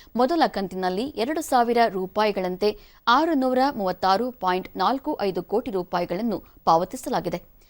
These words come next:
ಅತಿ ಕಡಿಮೆ ಜಮೀನು ಹೊಂದಿರುವ ನಾಲ್ಕು ಲಕ್ಷದ ನಲವತ್ಮೂರು ಸಾವಿರದ ಆರುನೂರ ಮೂವತ್ತೊಂದು ರೈತರಿಗೆ ಸಂಪೂರ್ಣ ಪರಿಹಾರ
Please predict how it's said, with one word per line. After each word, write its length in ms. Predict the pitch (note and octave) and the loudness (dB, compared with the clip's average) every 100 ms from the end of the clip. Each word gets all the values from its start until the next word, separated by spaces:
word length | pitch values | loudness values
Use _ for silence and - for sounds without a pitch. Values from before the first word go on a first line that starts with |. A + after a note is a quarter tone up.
| _ _ _ C4+ | _ _ _ 4
ಅತಿ 240 | D4 F#4+ | 4 4
ಕಡಿಮೆ 400 | E4 D4+ C#4+ C#4+ | 4 6 6 4
ಜಮೀನು 420 | A3 G#3 C#4 D4 | 4 2 4 0
ಹೊಂದಿರುವ 460 | B3+ A3 G#3+ G#3+ A3 C4 | 0 -2 0 2 4 4
ನಾಲ್ಕು 360 | G3+ F#3+ C4+ D#4+ | 2 0 0 -2
ಲಕ್ಷದ 380 | C#4+ C4+ C4+ C4+ | -4 -2 -2 0
ನಲವತ್ಮೂರು 480 | B3 F#3 - F#3+ G#3 | -2 -4 -4 -2 -2
ಸಾವಿರದ 480 | G#3 G3+ G#3 G#3 A3 B3 - - - | -2 -4 -2 2 2 2 -8 -6 2
ಆರುನೂರ 480 | A3+ D#4 C#4+ C#4 C#4 | 4 4 0 0 0
ಮೂವತ್ತೊಂದು 380 | B3+ G3+ - E3+ | 0 -2 -2 -2
ರೈತರಿಗೆ 480 | F3 F3 F#3 C4 A3 - - - - | -2 -2 -4 2 0 0 -16 -10 0
ಸಂಪೂರ್ಣ 460 | B3+ C4 E4+ F4 E4+ | 2 2 2 2 2
ಪರಿಹಾರ 440 | A3 A3 - A3+ | 2 0 -2 0